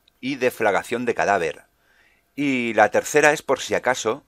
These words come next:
normalmente no se usa, con estas dos, con la Valkyr Nonata y un pequeño,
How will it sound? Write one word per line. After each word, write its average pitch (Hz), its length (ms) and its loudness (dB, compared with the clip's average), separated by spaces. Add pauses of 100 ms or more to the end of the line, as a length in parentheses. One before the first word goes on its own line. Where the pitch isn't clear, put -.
(280)
normalmente 104 800 -4
no 123 80 -6
se 107 160 -4
usa, 131 400 -6
con 98 220 -6
estas 117 320 -4
dos, 95 560 -2
con 82 560 -8
la 92 180 -2
Valkyr 113 380 -2
Nonata 92 580 -6
y 78 380 -14
un 110 300 -14
pequeño, 78 500 -12